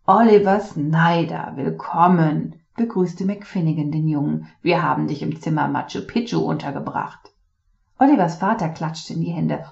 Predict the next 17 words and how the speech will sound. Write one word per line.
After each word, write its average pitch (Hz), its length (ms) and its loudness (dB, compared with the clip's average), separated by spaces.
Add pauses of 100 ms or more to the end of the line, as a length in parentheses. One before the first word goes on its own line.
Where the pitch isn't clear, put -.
„Oh, - 420 4
herrlich, 156 580 2
das 156 240 -4
war 123 160 -2
auch - 60 -12
meine 160 340 2
Bude 165 360 2
und 160 360 0
die 156 260 -2
deiner 139 300 -6
Großmutter.“ 151 920 0 (320)
Er 143 240 -6
lachte 156 600 -6
überlaut. 160 800 -2 (240)
„Machu - 560 -4
Picchu, 185 540 2
Olli, 185 440 4